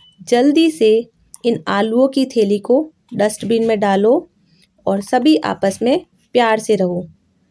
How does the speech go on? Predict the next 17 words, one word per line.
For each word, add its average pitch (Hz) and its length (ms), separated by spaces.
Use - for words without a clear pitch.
सभी 233 340
से 294 340
गले 226 280
मिलो।" 180 360
बच्चे 247 400
तो 233 400
होते 247 260
ही 269 180
मन 220 220
के 214 160
सच्चे 202 380
हैं। 190 320
अपनी 196 260
मैडम 196 380
की 220 160
बात 196 380
मानी 196 460